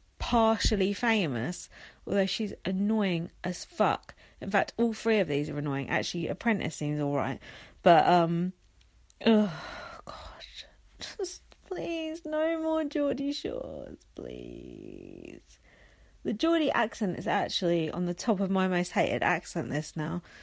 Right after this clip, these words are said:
above the South African accent and the Northern Irish accent. <laughs> Apologies to any of my listeners <laughs> in those countries.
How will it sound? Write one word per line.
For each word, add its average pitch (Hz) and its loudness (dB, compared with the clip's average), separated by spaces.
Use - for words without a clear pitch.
above 180 4
the 185 0
South 196 2
African 190 -2
accent 147 -2
and 165 2
the 165 0
Northern 170 0
Irish 165 0
accent. 147 -2
<laughs> - -
Apologies 202 6
to - 4
any 190 4
of 180 4
my 185 6
listeners 196 8
<laughs> 349 2
in 214 6
those 214 6
countries. 233 6